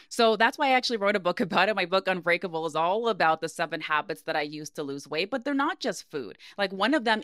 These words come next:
is definitely stress, because at that time when I was trying to lose weight, I was under a lot of stress. I was doing a lot of different things. I was planning my wedding. I was working full time.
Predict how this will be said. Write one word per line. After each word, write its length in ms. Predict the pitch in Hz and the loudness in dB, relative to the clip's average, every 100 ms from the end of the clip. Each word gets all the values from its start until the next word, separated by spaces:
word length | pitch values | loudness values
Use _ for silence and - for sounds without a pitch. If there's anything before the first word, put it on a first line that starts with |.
| - | -2
is 300 | 220 294 240 | -2 -2 -2
definitely 520 | 196 185 175 - 151 | -4 -4 -4 -6 -6
stress, 520 | 143 - 135 - - | -8 -6 -6 -6 -12
because 400 | - 214 220 196 - | -8 -4 -2 -2 0
at 200 | 226 - | 0 0
that 220 | 208 190 | -2 -4
time 420 | - 269 294 208 | -4 -2 -2 -4
when 120 | 190 | -4
I 120 | 175 | -4
was 160 | 165 165 | -4 -8
trying 320 | - 202 247 | -6 -4 -4
to 60 | 220 | -6
lose 200 | 175 151 | -8 -6
weight, 160 | 156 - | -4 -2
I 120 | 220 | -4
was 140 | 320 | -4
under 180 | 339 392 | -8 -8
a 100 | 427 | -8
lot 280 | 311 262 294 | -6 -4 -4
of 100 | 285 | -4
stress. 500 | - 202 285 160 - - - - | -8 -4 -4 -4 -12 -20 -20 -6
I 140 | 208 | -2
was 160 | 285 302 | 0 -2
doing 260 | 226 302 294 | -2 -2 -2
a 80 | 240 | -2
lot 300 | 220 196 247 | -4 -4 -2
of 100 | 240 | -2
different 300 | 220 220 202 | -4 -6 -4
things. 280 | 214 220 170 | -2 -2 -2
I 60 | 175 | -2
was 160 | 170 - _ _ _ | -4 -10 _ _ _
planning 340 | - 175 262 294 | -2 0 4 4
my 120 | 311 | 4
wedding. 640 | 233 180 175 165 170 185 - - | 4 4 2 0 -4 -6 -16 -2
I 220 | 165 180 180 | 2 4 2
was 360 | 175 170 170 | 2 2 0
working 360 | 156 190 294 285 | -2 -4 0 0
full 180 | 277 262 | 0 -6
time. 540 | - 180 165 160 220 | -4 0 2 0 -2